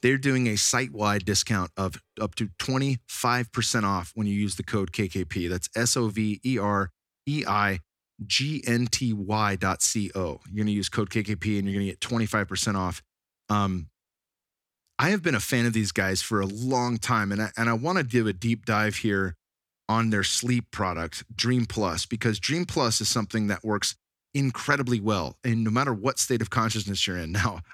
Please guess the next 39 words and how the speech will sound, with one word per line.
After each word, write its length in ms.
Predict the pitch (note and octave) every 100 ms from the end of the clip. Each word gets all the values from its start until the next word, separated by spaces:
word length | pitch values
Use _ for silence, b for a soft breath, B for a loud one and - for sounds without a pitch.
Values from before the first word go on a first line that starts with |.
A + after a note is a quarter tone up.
| _
I, 260 | G2+ F#2+ -
I 40 | G2
say 220 | - C#3+
that 160 | A#2 -
because 440 | - A2+ G#2 - - _ _ _ _ _
sometimes 680 | - - F3 F3 D#3+ D3 B2
when 180 | B2+ B2
I 60 |
have 200 | A#2+ B2
an 100 | A2 -
altered 400 | A2 B2+ C3 G#2
state 380 | - A2 G#2 - _ _ _ _ _ -
of 100 | F#2+
consciousness, 580 | C#3+ D#3+ - G#2 G2+ - -
it 120 | D3
is 140 | C#3
very 400 | G#2+ F#2+ C3+ C#3+
hard 200 | A#2 B2
to 60 | A#2
sleep 240 | - D#3
after 240 | A2+ F2 F#2
that. 220 | E2+ -
Dream 260 | - D#3 E3+
Plus 460 | F3+ E3 C#3 - - _ _ _
was 140 | A#2
able 200 | B2+ B2+
to 100 | A#2+
knock 360 | A#2 B2+ C3 -
me 200 | C3 A#2+
out, 240 | A#2 D#2+ - _ _ _ _
uh, 240 | A2 G#2+ G2 -
even, 340 | C3+ D3 C3+ A#2
even 360 | C#3 D3 C#3 A#2
post-ceremony 1000 | - D3+ C#3 - - C#3 C3 B2+ A#2 A#2
days, 240 | A#2 A2
post-journey 600 | - D#3 C3+ - B2+ B2
days, 320 | A2 G#2+ G#2 -
and 140 | A#2+
I, 120 | A#2